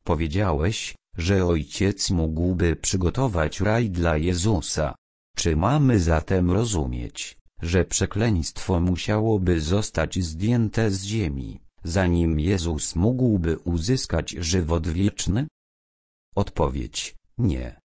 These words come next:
Pytanie brata brzmi, czy ojciec byłby zobowiązany, według zakonu, dać Jezusowi rajskie mieszkanie wolne od grzechu,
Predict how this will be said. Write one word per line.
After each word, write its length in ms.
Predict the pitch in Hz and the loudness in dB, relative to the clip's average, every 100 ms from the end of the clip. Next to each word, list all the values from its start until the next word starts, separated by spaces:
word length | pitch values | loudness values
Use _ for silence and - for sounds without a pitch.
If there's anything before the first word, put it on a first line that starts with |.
| _ _ _ | _ _ _
Pytanie 540 | - 95 135 120 85 73 | -4 0 0 2 2 2
brata 440 | 71 80 78 85 | 0 0 0 -2
brzmi, 540 | 92 76 87 90 80 - - - | -2 -4 0 0 0 -4 -14 -8
czy 220 | - 85 | 0 0
ojciec 500 | 82 85 - 90 76 | 0 -4 -2 -2 -2
byłby 580 | 76 85 80 76 85 87 | -4 -2 -2 -2 0 0
zobowiązany, 1120 | 80 78 73 73 87 101 90 69 64 67 67 - _ | 0 0 0 0 0 0 -2 -2 -4 -6 -6 -10 _
według 520 | - 82 73 78 85 | -2 -2 0 -2 -2
zakonu, 680 | 82 78 - 131 82 76 71 - - | -2 -2 0 0 2 0 -2 -8 -10
dać 380 | 82 90 - - | -2 -2 -2 0
Jezusowi 760 | 92 82 80 - 120 98 87 | 0 2 0 0 0 2 2
rajskie 580 | 92 117 117 - 113 107 | 2 0 -2 -4 0 2
mieszkanie 720 | 87 67 - 143 139 85 76 | 2 -2 -4 -2 0 2 0
wolne 520 | 85 117 117 98 82 | 0 0 2 0 2
od 180 | 76 73 | 0 -2
grzechu, 640 | 78 87 127 110 87 78 | -2 -2 -2 -2 -2 -2